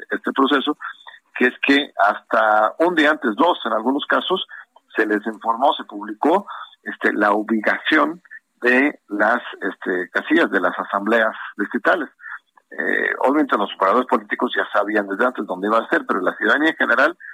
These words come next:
eh, este, fue informado un día, dos días antes de la, de la asamblea. O sea, imagínate, una elección constitucional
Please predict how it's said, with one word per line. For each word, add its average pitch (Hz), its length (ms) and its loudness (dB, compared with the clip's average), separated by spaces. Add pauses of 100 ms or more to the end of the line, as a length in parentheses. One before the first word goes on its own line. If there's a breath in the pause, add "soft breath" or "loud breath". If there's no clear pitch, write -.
(260 loud breath)
eh, - 60 -2 (260)
este, - 220 -6
fue 127 160 2
informado 123 640 2 (200)
un 180 180 2
día, 165 160 4
dos 143 160 4
días 123 220 4
antes 117 300 -2
de - 120 -4
la, 92 380 -4
de 101 80 -2
la 95 80 2
asamblea. 95 440 0
O - 80 -2
sea, 117 120 0
imagínate, 139 580 0 (420 loud breath)
una 262 200 2
elección 131 500 0
constitucional 123 760 0